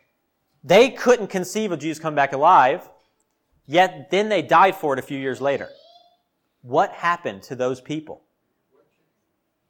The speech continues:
If you don't believe Jesus rose from the dead, you believe something else happened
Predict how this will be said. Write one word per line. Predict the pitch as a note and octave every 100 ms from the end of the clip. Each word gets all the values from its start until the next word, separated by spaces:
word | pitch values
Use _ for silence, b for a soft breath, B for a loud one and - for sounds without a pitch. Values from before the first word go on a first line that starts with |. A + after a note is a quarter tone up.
| _ _ _ _ _ _ - _ -
If | C3+
you | D#3
don't | C4
believe | G#3+ G#3 C#3+
Jesus | E3+ C#3
rose | D3+ D3
from | C#3+
the | B2
dead, | E3 F3+ B2 A#2+
you | G3+
believe | A3 E3+
something | - D3+ C3
else | D#3 G#3+
happened | B2 G2+ - A#2